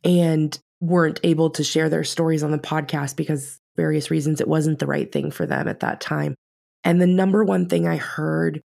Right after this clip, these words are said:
besides the horrific feeling of shock and the trauma of what took place, but the loneliness.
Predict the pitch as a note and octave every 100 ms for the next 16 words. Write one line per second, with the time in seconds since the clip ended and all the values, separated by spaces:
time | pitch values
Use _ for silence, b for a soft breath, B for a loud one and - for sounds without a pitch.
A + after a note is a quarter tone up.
0 | - D#3+ D#3+ E3 D#3+ C#3 - D3+ D3+ D#3
1 | D3+ D3 - D3+ D#3 - - D3 D3 -
2 | D#3+ D3+ C3+ D3+ C#3+ D3 - D#3 D3+ D3
3 | C#3+ E3 - C3+ - D#3+ D3 - D#3+ -
4 | _ _ D#3 E3+ D3+ D#3 D3+ D3+ D3 E3
5 | E3+ F3+ F3 - -